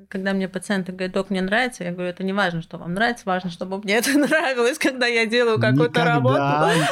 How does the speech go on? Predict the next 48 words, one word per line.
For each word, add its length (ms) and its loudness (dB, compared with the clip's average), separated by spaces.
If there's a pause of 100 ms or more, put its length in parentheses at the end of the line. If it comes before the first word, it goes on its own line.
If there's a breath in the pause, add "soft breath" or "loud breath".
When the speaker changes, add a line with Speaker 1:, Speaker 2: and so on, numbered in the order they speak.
Speaker 2:
так 340 0
не 100 4
Speaker 1:
<laughs> 100 2
Speaker 2:
говори. 380 2
Speaker 1:
Да, 180 2
подожди, 360 0
как 80 0
это 120 0
не 60 4
Speaker 2:
Пациенту 220 0
так 20 2
Speaker 1:
говори? 220 0
Speaker 2:
не 200 2
говори. 280 2
Speaker 1:
Нет, 340 0
я 160 2
говорю, 220 0
мне 240 2
надо 260 2
сделать 320 2
так, 200 2
чтобы 260 0
мне 360 4
это 140 0
понравилось, 440 2
потому 240 0
что 120 -4
я-то 340 0
больше 500 0
в 40 2
этом 240 0
понимаю, 500 -2
понимаешь, 280 -4
я-то 200 2
больше 280 2
Speaker 2:
Ты 100 4
Speaker 1:
понимаю, 100 2
Speaker 2:
больше 260 2
Speaker 1:
как 80 2
я 140 4
Speaker 2:
понимаешь, 160 4 (100)
Speaker 1:
хорошо 100 0
Speaker 2:
что 80 0
человеку 240 4
Speaker 1:
это 80 0
делаю. 100 0
Speaker 2:
пользоваться. 1000 2
Speaker 1:
<laughs> 60 4